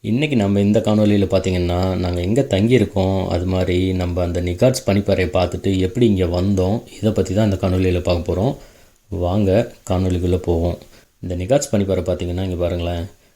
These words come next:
அந்த ஜோத் ஸ்டால்ல எவ்வளோ குட்டியா இருக்கு பாருங்க. நம்ம பார்த்த அந்த சின்ன ஒரு கால் தான் நம்ம பார்த்துட்டு வரோம். அதுக்கு அடுத்து அங்கேருந்து ஒரு நூத்தி எழுபது கிலோமீட்டர் ஓட்டிக்கிட்டு வந்து ஒரு இடத்துல இரவு தங்கிட்டு,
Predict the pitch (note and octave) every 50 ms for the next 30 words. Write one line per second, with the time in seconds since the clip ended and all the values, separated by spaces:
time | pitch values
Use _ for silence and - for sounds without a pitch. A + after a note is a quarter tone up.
0 | _ _ _ - F2+ F2+ F2+ F2 E2+ - A2 A#2 B2+ - - - - G#2+ G2 F#2+
1 | F#2 G2+ G#2+ G#2 G2 F#2+ G2 A2+ A#2 A#2 G#2+ - - - A#2 - _ _ - C#3
2 | C#3+ C3+ A#2 G#2+ F#2+ F2 G2 F#2 F#2+ F#2 F2+ F2+ F2+ F2+ F2 - G2+ A#2+ - -
3 | A#2 G#2 G2+ G2 G2 - - A#2 A#2 A#2+ A#2+ B2 B2 A#2 G#2+ G2+ F#2+ - F#2+ F#2+
4 | F#2+ F#2+ F#2 G2 G#2 A2 G#2 F#2 F#2 F2+ - - F2+ F2+ - - F#2 F2+ F2 F2+
5 | - - - - _ _ _ _ _ _ _ - F#2 F2+ F#2 F#2 F#2+ F#2+ G2 A2
6 | - B2+ G#2+ G2+ G2 G2 G2 G2 G2 G#2+ A#2 A#2+ A#2 A2 G2+ F#2+ F#2+ G#2+ A#2 -
7 | - A#2 G#2 G2 G2 F#2+ F#2+ F2 F#2 G2+ A2+ A#2 A2+ F#2+ G#2 F#2+ F2+ F#2+ G2+ G2+
8 | G2+ F#2+ - F2+ F2 F2+ F2 F2 E2+ F#2+ A#2 C3+ B2+ A2+ G#2 F#2+ F#2+ F#2 F#2 -
9 | A2+ G#2+ G2+ G2 G#2 G#2 G2 - F#2+ F#2 G2+ G2+ G2+ - - A#2+ D#3+ -